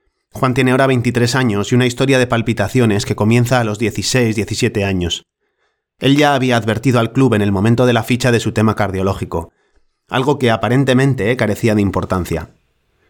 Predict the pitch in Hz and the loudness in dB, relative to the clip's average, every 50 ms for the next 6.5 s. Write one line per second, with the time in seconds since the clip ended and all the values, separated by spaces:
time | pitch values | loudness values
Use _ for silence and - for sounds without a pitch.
0 | _ _ _ _ _ - - 117 120 135 131 143 139 143 143 147 139 - 123 117 | _ _ _ _ _ -4 -4 -2 0 0 0 2 2 2 2 2 2 0 -2 -4
1 | - - 107 113 143 139 120 104 104 101 - _ _ _ - 120 107 101 101 98 | -2 -2 -2 0 0 0 0 -2 -6 -10 -12 _ _ _ -10 -10 -6 -4 -4 -6
2 | - - _ _ - - - 147 135 127 117 123 120 107 - 120 117 120 120 123 | -6 -10 _ _ -6 -4 0 0 2 0 0 -2 -4 -4 0 0 0 0 2 2
3 | 117 120 123 120 135 110 117 104 - 110 104 - - 110 120 120 113 110 120 120 | 2 2 2 2 0 0 -2 0 0 -2 -2 0 0 2 2 2 2 2 2 2
4 | 113 - - 85 82 - _ _ _ _ _ _ _ _ _ - - - 156 151 | 0 0 -4 -8 -10 -12 _ _ _ _ _ _ _ _ _ -6 -4 0 2 2
5 | 156 160 151 156 147 131 120 117 113 101 - 139 127 120 139 131 - 117 101 - | 2 4 2 2 2 2 2 2 0 -2 -2 -2 -2 -2 -2 -2 -2 -2 -2 0
6 | - 147 131 113 95 85 87 85 - | 0 0 0 0 -2 -4 -4 -6 -8